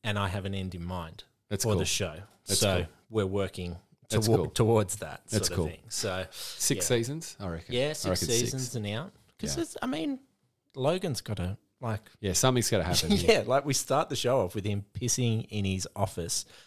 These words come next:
Speaker 1: 'cause he's this old deranged man and he doesn't
Speaker 2: Yeah.
Speaker 1: take his U T I medication. He starts going all nut, like,
Speaker 2: Yeah.
Speaker 1: he's an old,
Speaker 2: Yeah.
Speaker 1: he's ruthless,
Speaker 2: I
Speaker 1: but
Speaker 2: li-,
Speaker 1: he's old.
Speaker 2: I like the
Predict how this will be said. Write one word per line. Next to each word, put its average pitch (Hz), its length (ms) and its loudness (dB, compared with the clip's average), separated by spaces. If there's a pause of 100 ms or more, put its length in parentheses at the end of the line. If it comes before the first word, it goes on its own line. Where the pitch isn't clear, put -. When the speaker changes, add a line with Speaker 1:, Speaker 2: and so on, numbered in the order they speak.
(280)
Speaker 1:
'cause 110 180 -2
he's 101 180 -4
this 98 220 -4
old 98 280 0
deranged 95 480 0
man 98 480 0
and 80 160 -10 (480)
he 110 140 -2
doesn't 110 200 4
Speaker 2:
Yeah. 78 60 -2
Speaker 1:
take 104 220 -2
his 98 180 -2
U 101 180 2
T - 160 -2
I 98 160 6
medication. 98 680 2
He 92 60 -4
starts 95 320 -4
going 98 300 -4
all 95 140 -2
nut, 95 260 0
like, 92 180 2
Speaker 2:
Yeah. 82 200 2 (640)
Speaker 1:
he's 131 200 -6
an 110 80 -2
old, 98 400 -4 (380)
Speaker 2:
Yeah. 87 280 0 (120)
Speaker 1:
he's 127 200 -2
ruthless, 127 600 0
Speaker 2:
I - 40 -2
Speaker 1:
but - 100 2
Speaker 2:
li-, 127 60 0
Speaker 1:
he's 135 140 -2
old. 104 380 -4
Speaker 2:
I 127 100 0
like 147 460 0
the 123 600 -6